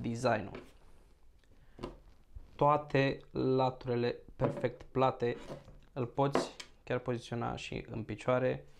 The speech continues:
cu o stabilitate destul de bună. Într-o parte, pe partea asta nu merge, că are butoane, dar pe partea asta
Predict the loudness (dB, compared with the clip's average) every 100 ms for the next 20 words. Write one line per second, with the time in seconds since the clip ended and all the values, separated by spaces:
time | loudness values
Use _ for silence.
0 | -10 -8 -2 -2 -2 -4 -4 -4 -6 -4
1 | -4 -2 0 2 0 -2 -14 -20 -20 -20
2 | -20 -20 -20 -20 -20 -20 -20 -20 -20 -20
3 | -20 -20 -20 -4 -2 2 4 4 2 2
4 | 0 0 -4 -12 -14 -16 -14 -8 -4 -4
5 | -6 -16 -20 -12 -2 0 0 -2 -2 -2
6 | 0 -4 -2 -2 -2 -4 -2 0 -2 -6
7 | -20 -2 0 2 2 0 0 -2 -2 -6